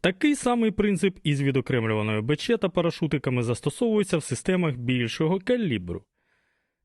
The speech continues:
Дальність стрільби лишилась в межах двадцяти з половиною кілометрів, а саму пускову довелось подовжити на двісті міліметрів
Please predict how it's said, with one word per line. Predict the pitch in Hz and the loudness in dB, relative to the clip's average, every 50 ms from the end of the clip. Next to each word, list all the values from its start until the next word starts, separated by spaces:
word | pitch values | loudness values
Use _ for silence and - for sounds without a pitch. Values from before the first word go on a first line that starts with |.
| _ _ - | _ _ -6
Дальність | 113 107 107 143 202 247 262 254 247 247 226 - | 0 2 4 4 4 4 2 2 0 0 -2 -2
стрільби | - - - 214 240 214 185 131 117 101 98 90 85 - - _ _ _ _ _ _ | -4 -2 0 2 2 2 0 0 0 0 0 -2 -4 -8 -14 _ _ _ _ _ _
лишилась | - 110 117 139 165 - - 285 294 285 269 - - - | -4 0 0 0 0 0 0 0 2 2 0 0 -2 -2
в | |
межах | 120 127 151 151 151 165 143 131 | 0 2 2 2 2 0 0 0
двадцяти | 107 98 101 104 - - 320 302 | -2 -2 -2 -2 -2 -2 -2 -2
з | - | 0
половиною | - 175 151 151 156 175 175 165 156 | 0 0 2 2 2 2 0 0 0
кілометрів, | - - 120 110 98 95 90 85 - - - - _ _ _ _ - | 0 0 0 0 0 -2 -4 -6 -8 -12 -18 -20 _ _ _ _ -2
а | - 135 135 123 | 0 2 2 2
саму | 117 - - 131 117 120 123 131 131 123 104 | 0 -2 -2 -2 -2 0 0 -2 -2 -2 -4
пускову | - - 117 101 - - - 135 139 160 233 294 302 294 | -4 -4 -4 -4 -4 -2 -2 -2 0 0 2 2 2 2
довелось | 233 185 160 139 127 123 139 175 214 233 220 - | 2 2 2 2 4 4 4 4 4 4 2 0
подовжити | - - 123 117 131 160 185 190 180 160 170 147 - 135 131 | 0 -2 0 2 2 2 4 4 4 2 0 0 0 0 0
на | 123 110 104 | 0 0 -2
двісті | 101 107 135 190 226 214 - - 202 185 | 0 0 0 0 0 0 -2 0 0 0
міліметрів | 165 165 165 190 208 196 160 120 107 92 - - 98 80 - - | 2 2 2 2 2 2 2 2 0 0 -2 -6 -10 -12 -12 -14